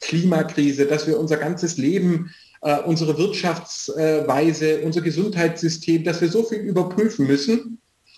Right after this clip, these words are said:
Und dann sagt er plötzlich, „Und das ist das Tragen des Kreuzes.“ Das zu ertragen, also Wahrheit, Wahrheit zu ertragen, bedeutet, den Schmerz zu ertragen. Das bedeutet,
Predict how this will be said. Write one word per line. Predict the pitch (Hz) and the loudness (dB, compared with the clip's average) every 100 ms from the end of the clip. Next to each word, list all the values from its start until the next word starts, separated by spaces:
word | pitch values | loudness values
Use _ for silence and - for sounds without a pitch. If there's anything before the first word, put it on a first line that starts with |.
| _ | _
Und | 147 139 | 2 4
dann | 170 | 2
sagt | 185 170 - 139 | 2 0 0 0
er | 160 175 - | 2 0 -2
plötzlich, | - 139 143 - 175 170 - _ _ _ _ _ _ | 0 0 0 0 0 0 -10 _ _ _ _ _ _
„Und | 139 120 135 | -4 0 2
das | 160 160 | 4 2
ist | 156 - | -4 -2
das | 139 - | -4 -2
Tragen | - 117 120 117 | 2 2 2 2
des | 113 - | 0 -2
Kreuzes.“ | 101 101 - - - - - _ _ _ _ _ _ | -6 -6 -6 -10 -10 -12 -14 _ _ _ _ _ _
Das | 147 175 - - | 2 2 0 0
zu | 165 | 2
ertragen, | 147 - 127 120 117 | 2 0 0 0 0
also | 127 160 120 113 131 | 0 0 -2 -2 0
Wahrheit, | 165 214 143 135 170 202 - _ | 2 0 0 0 0 -2 -10 _
Wahrheit | 107 110 156 208 190 196 196 - | -12 -2 2 2 2 2 0 -6
zu | - 143 | -2 0
ertragen, | 139 139 135 135 147 147 165 - - _ _ - | 0 -2 -2 0 2 0 -2 -6 -16 _ _ -2
bedeutet, | 131 127 135 160 175 170 - - - | 0 2 2 2 0 -2 -12 -20 -4
den | 135 | -2
Schmerz | 123 131 127 131 - | -2 -2 0 -2 -4
zu | - 113 | -4 -4
ertragen. | 98 - 95 95 98 - _ _ _ | -6 -10 -10 -8 -10 -16 _ _ _
Das | - | -6
bedeutet, | 151 156 160 160 | -2 0 0 -2